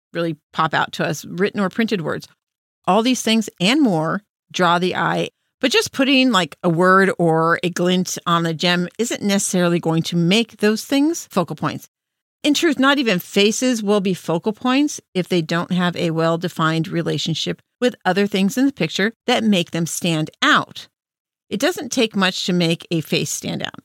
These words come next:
It just has to be big enough to be seen relatively immediately, and it can't be lost in, like, a whole sea of <laughs> similarly sized and colored faces, because no one face will seem more important that way, right?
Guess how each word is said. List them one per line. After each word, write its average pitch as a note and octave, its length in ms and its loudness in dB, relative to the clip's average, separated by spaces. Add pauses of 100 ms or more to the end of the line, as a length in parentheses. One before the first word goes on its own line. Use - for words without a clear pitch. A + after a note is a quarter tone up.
(120)
It E3+ 100 -2
just F3 220 -2
has E3+ 180 -2
to - 80 -14
be E3 100 -2
big G#3 200 -2
enough A#3+ 200 0
to - 100 -12
be F3 100 -2
seen A#3 800 0
relatively G#3 600 0
immediately, E3+ 580 0 (440)
and F#3 540 2
it F#3+ 100 -4
can't F#3+ 260 -2
be F3+ 120 0
lost E3+ 360 0
in, F3+ 280 2
like, E3+ 360 0
a E3 60 -8
whole F3+ 380 0
sea F4+ 500 2
of - 300 0 (120)
<laughs> - 140 -20
similarly C4+ 680 4
sized F3 520 2
and E3 100 -2
colored E3 260 -2
faces, E3 420 -4 (360)
because A#3 360 2 (120)
no B3 340 4
one C#4+ 280 4
face F#3+ 320 0
will F#3 80 -4
seem D#3+ 260 0
more D#3+ 160 0
important G#3+ 360 -2
that - 120 -2
way, E3 140 -2
right? - 220 -2